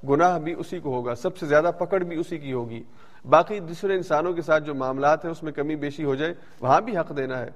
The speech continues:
لیکن اگر ماں باپ کے حق میں کمی ہوئی ہے تو پھر پکڑ بہت سخت ہے۔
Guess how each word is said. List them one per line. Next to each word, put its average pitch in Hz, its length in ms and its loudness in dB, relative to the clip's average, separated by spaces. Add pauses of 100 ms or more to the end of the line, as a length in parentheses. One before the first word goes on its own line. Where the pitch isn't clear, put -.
(240)
لیکن 208 380 2
اگر 220 180 4
ماں 175 200 4
باپ 175 280 2
کے 165 80 -2
حق 156 160 -4
میں 160 100 -6
کمی 147 240 -4
ہوئی 139 200 -2
ہے 139 120 -2 (280)
تو 143 80 -4
پھر 180 160 2
پکڑ 170 320 0
بہت 131 240 0
سخت 123 320 -10
ہے۔ - 60 -10